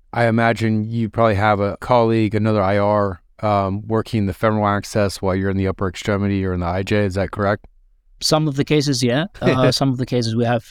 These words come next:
Speaker 2: some of the cases we have fellows.
Speaker 1: Okay.
Speaker 2: Uh, we have a great fellows here. So, uh,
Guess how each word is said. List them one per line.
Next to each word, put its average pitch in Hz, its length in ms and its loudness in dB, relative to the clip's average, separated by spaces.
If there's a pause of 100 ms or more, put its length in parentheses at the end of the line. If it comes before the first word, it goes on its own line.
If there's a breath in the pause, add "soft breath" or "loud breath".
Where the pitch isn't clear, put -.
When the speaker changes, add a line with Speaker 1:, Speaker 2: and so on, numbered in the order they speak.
(140)
Speaker 2:
some 135 280 -2
of 135 120 -2
the - 40 -12
cases 117 260 0
we 117 80 0
have 117 160 0
fellows. 123 540 -2 (140)
Speaker 1:
Okay. 135 180 2
Speaker 2:
Uh, 107 240 2
we 120 120 0
have 113 160 -2
a 120 40 -4
great 117 300 -2
fellows 113 380 2
here. 117 320 0
So, 113 380 0
uh, 113 200 2